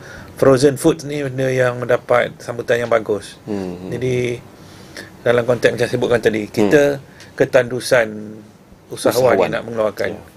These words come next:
Speaker 1: Market ada.
Speaker 2: Hmm.
Speaker 1: Jadi, inilah cabaran, satu lagi peluang kita.
Speaker 2: Mhm.
Speaker 1: Kalaupun tak, secara individu ni kita tak boleh berniaga,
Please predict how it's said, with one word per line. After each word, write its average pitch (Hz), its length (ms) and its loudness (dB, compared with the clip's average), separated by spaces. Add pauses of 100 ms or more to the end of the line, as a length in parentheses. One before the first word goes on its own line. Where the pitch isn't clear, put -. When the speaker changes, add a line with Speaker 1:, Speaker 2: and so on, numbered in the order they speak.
Speaker 1:
Market 120 360 0
ada. 110 220 -8 (240)
Speaker 2:
Hmm. 90 340 -12 (400)
Speaker 1:
Jadi, 123 280 -8
inilah 143 300 0
cabaran, 131 520 2
satu 131 260 -2
lagi 131 240 0
peluang 135 420 4
kita. 139 440 -10 (180)
Speaker 2:
Mhm. 104 320 -16
Speaker 1:
Kalaupun 127 360 0
tak, - 260 -2 (580)
secara 135 320 2
individu 131 560 0
ni 127 120 -6
kita 135 240 -4
tak - 180 2
boleh 123 300 -2
berniaga, 113 760 -2